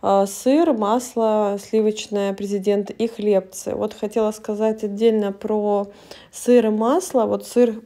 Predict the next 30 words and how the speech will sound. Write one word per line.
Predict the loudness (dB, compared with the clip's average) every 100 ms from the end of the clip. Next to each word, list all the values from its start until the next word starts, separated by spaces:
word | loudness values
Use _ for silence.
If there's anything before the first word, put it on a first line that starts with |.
| _ 2
о, | 2 2 -4 -8 -4
масло | 2 4 2 -4
«Президент». | -2 -2 -2 0 2 2 0 -14 -20 -20 -20 -14 -8
На |
самом | -2 2 4
деле, | 4 6 6
я | 4 2 0 -10 _ _ -6
не | -4
знаю, | 4 4 4
наверное, | 4 2 2 2
одно | 2 2
из | 0
самых | 0 0 0 -4
вкусных | -2 -2 -2 -8 -6 0
масел | 4 4 2 -4
сливочных, | -2 -4 -4 -6 -14 -4
которых | -4 -2 -4 -4 -4
я | -4
пробовала. | 0 0 2 0 0
Буду | 0 -2 -2 -6
теперь | -2 4 4
брать, | 4 -2 -2 -2
ну, | -4
только | 2 2 2 -4
его. | -6 -6 -6 -6
Действительно, | -6 -4 -4 0 0
очень | 0 -2 2
хорошее, | 4 4 2 -2
качественное | 0 -2 -2 -2 0
масло. | 2 0 -4 -6 -10